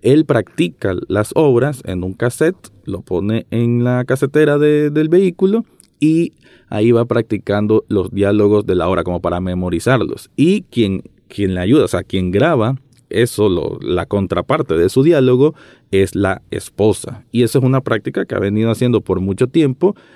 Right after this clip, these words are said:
y que lo mantiene cuando llega a Hiroshima y a toda esta parte que es la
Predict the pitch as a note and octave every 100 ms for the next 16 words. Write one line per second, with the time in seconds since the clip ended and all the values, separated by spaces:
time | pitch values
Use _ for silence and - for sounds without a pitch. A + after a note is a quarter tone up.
0 | - G#3+ F#3 G3 G3 G3 F3 F3 C#3+ D3+
1 | F3+ - - A#2 A2+ A#2+ G#2+ G2 F#2+ G2+
2 | - - F2+ - A2 A#2+ C3+ E3+ D#3+ E3
3 | _ - - - F#2+ F#2 A#2 C#3+ C#3+ A#2+
4 | C3+ B2 B2 C#3 - F2+ F#2+ F#2